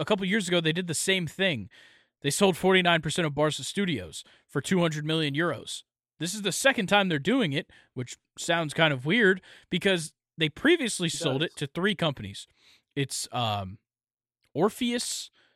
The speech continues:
Speaker 1: Socios, and Libero, and that allowed them to register players, and then those three companies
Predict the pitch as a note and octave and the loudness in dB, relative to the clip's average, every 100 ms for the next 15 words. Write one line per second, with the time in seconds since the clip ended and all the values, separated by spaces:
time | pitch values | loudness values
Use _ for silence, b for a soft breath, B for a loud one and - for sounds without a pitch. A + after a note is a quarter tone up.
0 | _ - - E3+ G3 - F#3 F#3 F3 - | _ -8 0 2 2 2 4 4 2 -6
1 | - D3 C3+ C3 B2 C#3 E3 A2+ F#2+ B2 | -4 -4 -2 -4 -2 2 2 2 -6 -14
2 | _ _ _ _ _ _ _ C#3+ C#3+ C#3 | _ _ _ _ _ _ _ 0 2 0
3 | C#3 - _ _ _ _ _ _ _ _ | -2 -10 _ _ _ _ _ _ _ _
4 | C#3 E3 F#3 E3+ D#3 F3+ F3 E3+ D3+ C3+ | 2 2 4 2 6 4 4 0 -2 2
5 | D3+ D#3 - C#3+ - F#3 C#3+ A2+ - - | 2 2 -4 -6 2 2 4 -2 -6 -12
6 | b b b D3 E3+ E3+ D#3 - _ _ | b b b 0 2 2 0 -6 _ _
7 | _ - G#3+ - A#3 G3+ F#3 G#3 C#3 C3 | _ 4 4 4 0 2 2 0 -2 -6